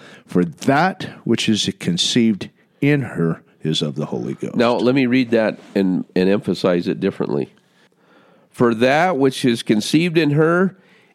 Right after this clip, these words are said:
Speaker 2: is of the Holy Ghost." You're right, Joseph. She is the mother of God. The angel is confirming what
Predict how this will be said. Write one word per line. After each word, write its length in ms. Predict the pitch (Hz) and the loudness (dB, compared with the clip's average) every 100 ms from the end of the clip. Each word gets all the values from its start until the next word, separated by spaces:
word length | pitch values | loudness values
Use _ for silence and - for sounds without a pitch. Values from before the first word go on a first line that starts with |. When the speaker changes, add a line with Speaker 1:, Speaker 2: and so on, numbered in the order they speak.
| - | -4
Speaker 2:
is 640 | 185 254 285 247 151 113 - | 0 4 4 4 2 -2 0
of 160 | 123 113 | 0 2
the 120 | 113 | 2
Holy 360 | 135 120 107 101 | 4 4 4 4
Ghost." 580 | 101 87 80 - - - - - - - _ _ _ _ _ _ _ _ _ _ _ _ _ _ - | 4 2 0 -6 -12 -14 -18 -20 -20 -20 _ _ _ _ _ _ _ _ _ _ _ _ _ _ 0
You're 220 | 170 208 | 2 4
right, 340 | 208 233 254 | 2 2 2
Joseph. 680 | 143 147 135 139 196 233 - - _ _ _ _ _ _ _ _ _ _ | 2 4 4 4 0 0 -6 -20 _ _ _ _ _ _ _ _ _ _
She 500 | - - 233 247 196 | -6 0 2 4 4
is 260 | 233 269 208 | 4 4 2
the 100 | 180 | 4
mother 380 | 165 143 131 | 4 4 4
of 160 | 127 113 | 4 2
God. 560 | 113 104 87 - - - _ _ _ _ _ _ _ _ _ _ _ _ _ _ _ _ _ _ _ _ | 2 4 2 -2 -8 -14 _ _ _ _ _ _ _ _ _ _ _ _ _ _ _ _ _ _ _ _
The 220 | 101 135 | 0 2
angel 400 | 165 175 156 113 | 2 2 2 2
is 220 | 87 104 | 2 0
confirming 880 | - 107 92 - 151 156 104 73 87 - | 0 0 0 2 2 2 2 0 -2 -4
what 320 | - 98 - | -2 0 -2